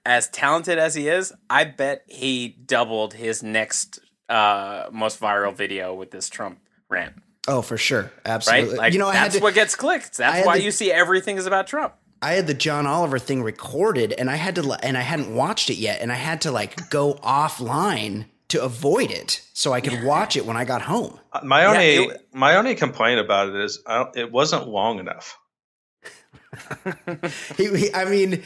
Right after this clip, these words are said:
Speaker 2: he,
Speaker 1: The o-,
Speaker 2: it
Speaker 1: the
Speaker 2: was, like,
Speaker 1: twenty,
Speaker 2: eighty percent
Speaker 1: the
Speaker 2: of the
Speaker 1: tw-,
Speaker 2: show.
Speaker 1: the twenty-two minute viral video.
Speaker 3: Yeah, twenty-two minutes.
Speaker 2: Yeah, he went, he went wall to wall on that. It was pretty good.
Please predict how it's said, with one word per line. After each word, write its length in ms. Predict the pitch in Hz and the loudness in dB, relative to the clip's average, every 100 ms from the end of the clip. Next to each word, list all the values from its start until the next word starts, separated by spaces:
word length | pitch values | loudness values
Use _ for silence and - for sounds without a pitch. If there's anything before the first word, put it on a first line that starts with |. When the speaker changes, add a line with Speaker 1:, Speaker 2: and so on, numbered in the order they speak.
| - - | -14 -2
Speaker 2:
he, 380 | 208 208 208 202 | 2 4 4 6
Speaker 1:
The 80 | |
o-, 80 | 180 | 4
Speaker 2:
it 220 | 196 160 | 2 0
Speaker 1:
the 80 | 185 | 2
Speaker 2:
was, 180 | 226 208 | 4 4
like, 140 | 220 | 2
Speaker 1:
twenty, 240 | 196 196 170 | 4 4 6
Speaker 2:
eighty 100 | 185 | 2
percent 280 | 185 165 170 | 2 2 2
Speaker 1:
the 20 | |
Speaker 2:
of 20 | 135 | 2
the 40 | |
Speaker 1:
tw-, 40 | - | 2
Speaker 2:
show. 320 | 156 143 - - - | 2 0 -2 -10 -2
Speaker 1:
the 100 | 147 | 0
twenty-two 720 | - 156 156 160 151 185 143 | 0 0 2 0 -2 -2 0
minute 300 | 143 139 131 | 2 0 0
viral 360 | 127 127 135 | 2 4 4
video. 400 | 135 147 151 160 - _ _ _ _ _ | 0 -2 -2 -4 -10 _ _ _ _ _
Speaker 3:
Yeah, 140 | 117 | 0
twenty-two 560 | - 135 131 123 - 117 | 0 0 2 2 2 2
minutes. 500 | 110 101 - - - _ _ _ _ | 2 -2 -4 -6 -8 _ _ _ _
Speaker 2:
Yeah, 180 | 151 123 | -4 -2
he 120 | 117 | 0
went, 200 | 170 226 | 0 0
he 120 | 143 190 | 0 0
went 240 | 240 208 | 0 0
wall 320 | 156 160 160 | 2 4 4
to 60 | 143 | 2
wall 340 | 127 131 139 | 2 4 4
on 140 | 117 104 | 2 0
that. 120 | 101 | -4
It 60 | |
was 120 | 123 - | -4 -2
pretty 180 | 156 | -2
good. 140 | 135 | 0